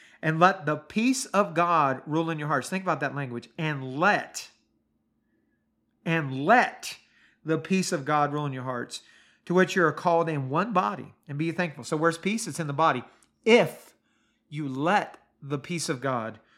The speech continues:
rule in your hearts." Th-, there are those out there that just don't want peace. And they might come into the assembly and want to cause strife. Be at peace.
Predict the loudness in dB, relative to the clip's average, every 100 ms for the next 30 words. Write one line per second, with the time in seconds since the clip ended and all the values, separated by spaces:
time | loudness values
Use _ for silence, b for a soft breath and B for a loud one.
0 | b b b -6 0 0 -2 -6 -6 -6
1 | -6 -12 b b -6 -4 0 2 2 2
2 | 2 2 2 0 -2 -2 -4 -2 -6 -6
3 | -6 -2 -4 -4 -10 -8 -8 -8 -8 -10
4 | -10 -12 _ _ _ _ _ _ _ _
5 | _ 2 4 2 4 2 2 -4 -2 -2
6 | -2 0 0 0 -2 -2 -2 -6 -8 -16
7 | _ _ _ _ _ -4 0 2 0 -2
8 | -12 -8 -4 0 0 -2 -8 -14 _ -12
9 | -4 -2 -2 -6 -12 -20 -20 _ _ _
10 | _ _ _ _ _ _ _ _ _ _
11 | _ _ _ _ -2 0 0 -4 -4 -8
12 | -8 -8 -8 -10 -12